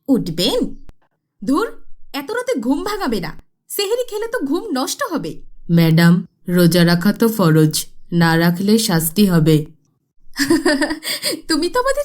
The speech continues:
চাকর, এসব নসিহত আমাদের দেবে না।" একদিন রুকাইয়া, আলিফ, রাবেয়া, ধর্মপ্রাণ রফিকের সন্তান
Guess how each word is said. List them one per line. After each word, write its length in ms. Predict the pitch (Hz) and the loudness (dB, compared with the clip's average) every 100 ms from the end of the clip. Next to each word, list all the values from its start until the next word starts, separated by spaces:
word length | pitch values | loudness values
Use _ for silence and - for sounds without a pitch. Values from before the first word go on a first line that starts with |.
| - | -2
চাকর, 440 | 269 277 - 160 - | -4 -2 -4 -4 -2
এসব 240 | 262 269 339 | -2 0 -2
নসিহত 560 | 226 220 - 440 254 - - | -2 -2 -2 0 -2 -2 -4
আমাদের 400 | 294 370 480 320 | -4 -2 0 0
দেবে 220 | 170 160 | 0 -2
না।" 260 | - 87 - - - _ _ | -4 -8 -12 -16 -18 _ _
একদিন 640 | 254 269 285 302 294 294 | 0 2 2 0 -2 -2
রুকাইয়া, 540 | 180 240 262 294 311 320 320 | -2 -2 -2 -2 -2 -4 -4
আলিফ, 400 | 196 190 214 226 | -4 -2 -4 -4
রাবেয়া, 560 | 208 160 151 151 147 269 - - | -4 -2 -2 -2 -4 -4 -8 -8
ধর্মপ্রাণ 720 | 180 208 214 240 285 294 294 262 | -4 0 0 0 -2 -2 0 0
রফিকের 440 | 180 214 220 233 | -2 -6 -6 -6
সন্তান 560 | 220 190 156 156 208 | -6 -6 -6 -4 -4